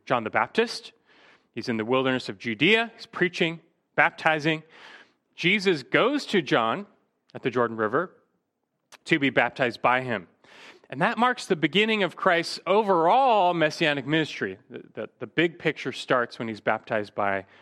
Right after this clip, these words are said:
John. Immediately thereafter, Jesus is led by the Spirit into the wilderness to be tempted by the devil,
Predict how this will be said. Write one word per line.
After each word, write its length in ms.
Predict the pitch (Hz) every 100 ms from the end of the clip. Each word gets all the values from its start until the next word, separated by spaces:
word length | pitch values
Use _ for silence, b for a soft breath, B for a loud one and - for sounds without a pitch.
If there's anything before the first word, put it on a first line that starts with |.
| b -
John. 400 | 127 107 98 92 _ B B B B -
Immediately 360 | 160 196 196 180
thereafter, 580 | 165 160 196 - 247
Jesus 460 | 185 139 143 147 131
is 160 | 120 113
led 440 | 107 117 131 131
by 180 | 131 127
the 100 | 113
Spirit 600 | - - - 180 247 - -
into 240 | 139 135
the 100 | 123
wilderness 800 | 110 123 139 156 180 208 - - -
to 100 | 113
be 80 |
tempted 460 | 113 - 170 190 185
by 140 | 143
the 100 | 117
devil, 440 | 104 113 117 214